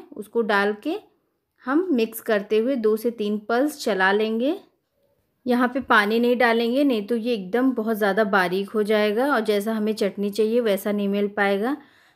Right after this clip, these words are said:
तो ये देखिए, जैसे चॉपर में डाल के हम चॉप्ड करते हैं, ये बिल्कुल वैसे ही कूटा कूटा सा पिस गया है। तो ये सारा हमने निकाल लिया है यहाँ पे।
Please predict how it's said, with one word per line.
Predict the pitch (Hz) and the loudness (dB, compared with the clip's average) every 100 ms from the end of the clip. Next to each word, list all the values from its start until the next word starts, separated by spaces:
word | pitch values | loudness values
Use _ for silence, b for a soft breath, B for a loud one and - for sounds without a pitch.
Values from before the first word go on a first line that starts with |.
| _ | _
तो | 214 | 0
ये | |
देखिए, | 208 208 208 294 | 2 2 0 -2
जैसे | 285 214 202 226 | 0 -2 -2 -2
चॉपर | 220 190 214 | 0 0 0
में | 214 220 | -2 2
डाल | 208 202 | 2 2
के | 202 | 0
हम | 226 | -2
चॉप्ड | 220 202 190 190 | 0 0 0 0
करते | 214 202 202 208 | -4 -2 -2 -2
हैं, | 247 | 0
ये | 277 226 | 0 0
बिल्कुल | 196 180 226 | -2 -2 -2
वैसे | 214 190 214 | 0 0 -2
ही | 214 | -4
कूटा | 214 196 208 | -4 -2 -2
कूटा | 208 202 214 | -2 -2 -2
सा | 214 - | -2 -6
पिस | - 190 | -4 -6
गया | 190 214 214 | 0 0 2
है। | 247 339 - b b b | 0 -2 -6 b b b
तो | 233 | -2
ये | |
सारा | 226 220 196 | 0 2 2
हमने | 220 226 240 | 2 2 2
निकाल | 208 202 196 208 | 0 2 2 2
लिया | 214 220 | 2 2
है | 220 | 2
यहाँ | 226 214 220 220 | 0 -2 -2 -2
पे। | 320 | -4